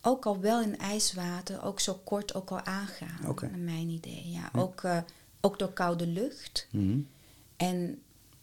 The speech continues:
Speaker 1: eh, bruin vet heet in het Engels non-shivering thermogenesis. Dus de niet rillende thermogenese,
Speaker 2: Mhm.
Speaker 1: opwarmen. Dus dat activeert als je niet rilt.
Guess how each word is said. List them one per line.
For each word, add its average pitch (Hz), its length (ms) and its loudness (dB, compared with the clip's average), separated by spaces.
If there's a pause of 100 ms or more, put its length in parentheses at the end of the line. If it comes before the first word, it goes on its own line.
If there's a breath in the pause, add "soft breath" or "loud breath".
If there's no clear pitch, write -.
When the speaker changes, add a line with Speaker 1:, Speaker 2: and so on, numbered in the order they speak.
Speaker 1:
eh, - 120 -12 (300)
bruin 196 300 8
vet - 300 4
heet 190 220 2
in 180 120 0
het 180 100 -2
Engels 226 400 2
non-shivering 190 840 2
thermogenesis. 170 1400 2 (480)
Dus - 200 4
de 180 80 2
niet 180 300 4
rillende 185 720 4
thermogenese, 170 920 2 (280)
Speaker 2:
Mhm. - 120 2
Speaker 1:
opwarmen. 160 600 -2 (600 loud breath)
Dus - 320 4 (140)
dat 165 200 0
activeert 190 800 0
als - 180 2
je 190 80 0
niet 185 200 0
rilt. 196 560 -2